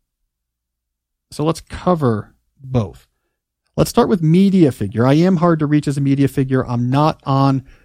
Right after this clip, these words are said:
social media, so you can't throw messages my way. I don't have general purpose email addresses. There's particular addresses for particular things with rules about what you should expect or not expect.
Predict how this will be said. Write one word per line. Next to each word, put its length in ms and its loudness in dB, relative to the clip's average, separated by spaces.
social 400 -2
media, 640 0
so 140 -20
you 80 -10
can't 360 -6
throw 200 -2
messages 520 -2
my 160 0
way. 360 0
I 80 0
don't 140 0
have 180 2
general 260 0
purpose 560 -4
email 500 2
addresses. 720 -4
There's 160 -6
particular 640 0
addresses 520 -2
for 120 -6
particular 580 -6
things 480 0
with 140 -8
rules 300 0
about 180 -2
what 180 0
you 60 -6
should 140 -10
expect 380 -6
or 60 -6
not 200 -2
expect. 520 -4